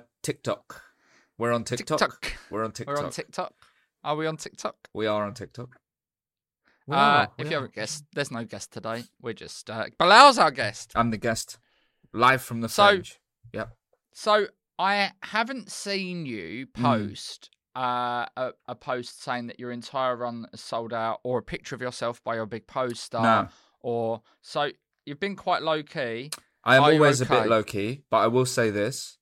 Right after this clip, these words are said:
Speaker 1: I haven't been selling it out per se, but my room does seat a hundred and twenty. So when these
Speaker 2: Mm.
Speaker 1: lads are going, "Sold out, sold out again," and I'm like, "Mate, you got forty seats.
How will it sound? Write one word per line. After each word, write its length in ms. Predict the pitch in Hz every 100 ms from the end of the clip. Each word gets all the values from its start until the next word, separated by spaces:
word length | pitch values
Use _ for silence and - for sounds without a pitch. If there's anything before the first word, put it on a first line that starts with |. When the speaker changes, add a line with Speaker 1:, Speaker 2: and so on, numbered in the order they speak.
| _ -
Speaker 1:
I 80 |
haven't 300 | - 143 151 120
been 140 | 127
selling 480 | - - 127 123 117
it 100 | 113
out 320 | 107 107 -
per 280 | - 113 101
se, 540 | 98 - 120 104 - - _ _
but 140 | 104 98
my 100 | 110
room 480 | 101 117 127 107 98
does 200 | - 113 -
seat 240 | - 110
a 60 | 101
hundred 320 | 110 104 101
and 100 | 95
twenty. 460 | - 117 101 117 - _ _
So 200 | - 113
when 280 | 104 123 135
these 340 | 131 131 117 110
Speaker 2:
Mm. 180 | 98
Speaker 1:
lads 440 | 120 113 95 - -
are 60 | 98
going, 420 | 104 107 104 104 - _
"Sold 300 | - 117 127
out, 160 | 143 107
sold 220 | - 123
out 140 | 123 110
again," 300 | 120 135 104
and 160 | 98
I'm 120 | 113
like, 140 | 113 98
"Mate, 320 | 127 123 123 _
you 140 | -
got 220 | 120 123 -
forty 380 | - 113 - 107
seats. 440 | - 117 123 _